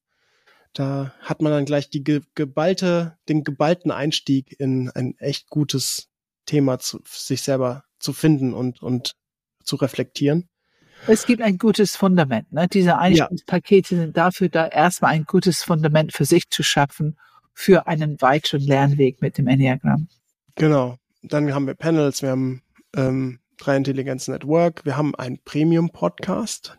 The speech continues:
Speaker 1: der ist, äh, sehr interessant, weil wir allen Menschen,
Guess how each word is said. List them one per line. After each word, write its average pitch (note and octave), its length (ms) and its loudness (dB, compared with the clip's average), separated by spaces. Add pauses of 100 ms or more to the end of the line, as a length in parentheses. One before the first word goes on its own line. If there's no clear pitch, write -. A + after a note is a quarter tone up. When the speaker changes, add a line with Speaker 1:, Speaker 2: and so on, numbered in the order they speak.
(120)
Speaker 1:
der C#3+ 300 -2
ist, - 360 -8
äh, C#3+ 340 -2 (580)
sehr D#3+ 240 0
interessant, E3 440 -4
weil D3 160 0
wir D3 220 2 (480)
allen F3 440 -2
Menschen, D#3+ 640 -2